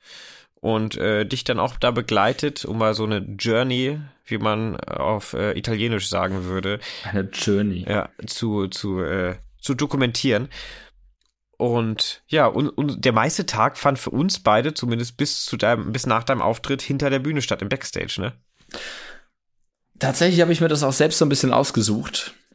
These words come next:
Speaker 2: weil man, ach, ich wollte nicht zu spät vorbereitet sein. Ich wollte nicht so viel Stress. Ich wollte alles da liegen haben und das alles läuft. Und deswegen habe ich mir da die Garderobe gesucht, das da aufgeklebt. Und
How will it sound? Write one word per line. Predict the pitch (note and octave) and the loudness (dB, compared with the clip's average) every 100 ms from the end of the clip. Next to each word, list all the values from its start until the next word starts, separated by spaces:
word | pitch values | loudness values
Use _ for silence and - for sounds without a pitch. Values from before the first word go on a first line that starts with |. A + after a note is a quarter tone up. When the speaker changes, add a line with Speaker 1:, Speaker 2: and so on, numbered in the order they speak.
| _ _ - - _ | _ _ -20 -20 _
Speaker 2:
weil | - A#2 B2+ C3+ C#3 | 2 6 6 8 6
man, | C3 B2 B2+ C3 C3+ - _ _ - - B2 | 6 6 6 2 -2 -10 _ _ -20 -6 -2
ach, | B2+ - - _ _ _ _ _ _ - | 0 -2 -4 _ _ _ _ _ _ -2
ich | C#3+ C#3+ | 0 6
wollte | E3 F3 F3 | 6 6 6
nicht | E3 E3+ - - | 4 2 -2 -2
zu | - D#3 | 0 0
spät | - D3+ D3 | 2 0 0
vorbereitet | - C#3 C#3 A#2 A2 A#2+ A2 | 2 4 4 4 2 0 0
sein. | A#2 G#2+ | 2 4
Ich | A2+ | 4
wollte | A#2+ A#2+ B2+ | 2 4 4
nicht | B2 | 2
so | - B2 | 0 0
viel | B2 | 0
Stress. | A#2 - C3+ D#3+ | 0 0 0 2
Ich | - - | -2 0
wollte | B2+ B2+ B2+ | 2 4 4
alles | G2+ A#2+ A#2+ | 2 0 0
da | B2 | 0
liegen | A2 C3+ F3 D3+ | 2 2 2 0
haben | C#3+ D3 C3 | 2 2 2
und | B2+ | 0
das | A#2+ | -2
alles | - A2+ A2 | -2 -2 2
läuft. | G#2+ G2+ G2 - - _ - - - - | 4 4 2 -2 -12 _ -16 -14 -14 -4
Und | A2 | 0
deswegen | A2 B2+ | 4 4
habe | B2+ C3+ | 4 4
ich | B2+ | 4
mir | |
da | B2 | 4
die | A#2 A2 | 2 0
Garderobe | G#2+ A2+ E3 F#3 | 0 2 2 2
gesucht, | D#3+ - D#3 C#3+ | 2 2 0 -2
das | B2 | -4
da | - - | 0 2
aufgeklebt. | D3+ - D3+ - C#3 C#3 - - _ | 0 -4 -4 -2 -2 -4 -14 -16 _
Und | C3 B2+ - | 2 2 -2